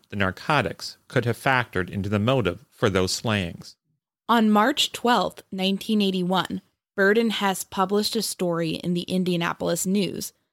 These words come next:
Speaker 2: noting that investigators were considering the angle that Jimmy Freet knew more about the Burger Chef murders than he was letting on. Police sources told the reporters that the arrest cemented a direct link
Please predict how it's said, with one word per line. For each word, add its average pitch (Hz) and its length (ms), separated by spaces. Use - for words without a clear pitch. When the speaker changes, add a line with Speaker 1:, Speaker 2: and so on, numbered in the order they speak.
Speaker 2:
noting 208 320
that 208 160
investigators 196 840
were 214 80
considering 208 680
the 160 240
angle 170 420
that 165 160
Jimmy 180 300
Freet 165 420
knew 180 240
more 165 380
about 175 240
the 170 80
Burger 165 320
Chef 165 320
murders 160 480
than 170 200
he 160 100
was 165 160
letting 160 320
on. - 320
Police 262 400
sources 208 540
told 233 320
the 247 80
reporters 180 720
that 190 160
the 190 140
arrest 185 340
cemented 170 540
a 180 80
direct 175 520
link 185 440